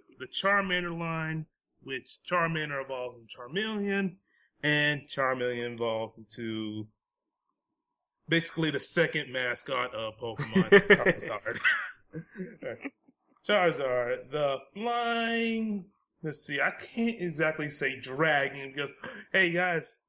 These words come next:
Speaker 1: reality check. He's not a dragon.
Speaker 2: I
Speaker 1: But thanks to the Mega Stones of Charizard X and Charizard Y, which I'm still kinda upset that he got two.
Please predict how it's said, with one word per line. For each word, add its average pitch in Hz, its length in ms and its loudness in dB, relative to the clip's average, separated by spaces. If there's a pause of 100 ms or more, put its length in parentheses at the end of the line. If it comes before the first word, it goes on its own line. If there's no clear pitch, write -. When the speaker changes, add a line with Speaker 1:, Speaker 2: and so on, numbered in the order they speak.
Speaker 1:
reality 160 400 -4
check. 139 300 -6 (800)
He's 143 200 -4
not 151 180 2
a 143 40 0
dragon. 131 420 -2 (720)
Speaker 2:
I 147 160 -4 (100)
Speaker 1:
But 135 140 -10
thanks 147 180 -18
to 160 80 -12
the 147 60 -10
Mega 165 280 -6
Stones 135 800 -10 (520)
of 135 160 -4 (140)
Charizard 135 540 -2 (260)
X - 580 -6 (100)
and 160 420 -2
Charizard 127 520 -2
Y, 185 400 0
which 139 260 -2
I'm 143 160 -4
still 156 280 -2
kinda 151 320 0
upset 135 440 -4
that 131 160 -2
he 147 140 -2
got 131 280 0
two. 233 520 -2